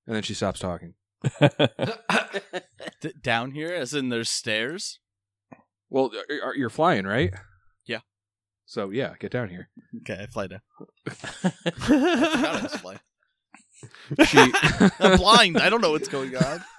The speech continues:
Speaker 3: I'm in a world of darkness right now.
Speaker 1: All right, so she, uh,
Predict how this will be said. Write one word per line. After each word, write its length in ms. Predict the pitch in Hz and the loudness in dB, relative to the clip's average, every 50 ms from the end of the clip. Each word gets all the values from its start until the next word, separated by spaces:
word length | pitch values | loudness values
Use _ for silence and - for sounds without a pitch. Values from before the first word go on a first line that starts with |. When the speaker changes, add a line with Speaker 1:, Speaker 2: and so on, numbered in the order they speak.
| - - 202 - - 165 | -2 -2 0 2 2 2
Speaker 3:
I'm 100 | 170 208 | 6 8
in 80 | 247 240 | 8 10
a 280 | 226 208 196 196 196 202 | 10 10 8 8 10 12
world 240 | 208 214 214 208 196 | 12 12 12 12 12
of 160 | 190 196 202 | 10 6 8
darkness 520 | 190 185 180 180 147 - - 139 - 151 156 | 8 6 6 6 4 2 0 0 0 0 0
right 220 | 135 135 131 - | -2 -2 -2 -4
now. 200 | 147 135 135 131 131 - - 127 - - - - - - - - - | -4 -4 -4 -4 -4 -6 -12 -14 -14 -20 -20 -20 -20 -20 -18 -14 -8
Speaker 1:
All 300 | 262 269 302 277 320 320 - - - - - - - 240 - - - - - _ _ _ - | -4 -2 -2 0 -2 -4 -4 -6 -12 -20 -16 -10 -10 -10 -10 -12 -20 -20 -20 _ _ _ -2
right, 220 | 123 120 110 107 104 | 2 2 2 2 0
so 120 | - - 113 | -2 -4 -2
she, 280 | - - 139 131 127 | 0 2 4 6 8
uh, 380 | 120 117 117 113 110 107 107 | 8 8 8 6 6 4 2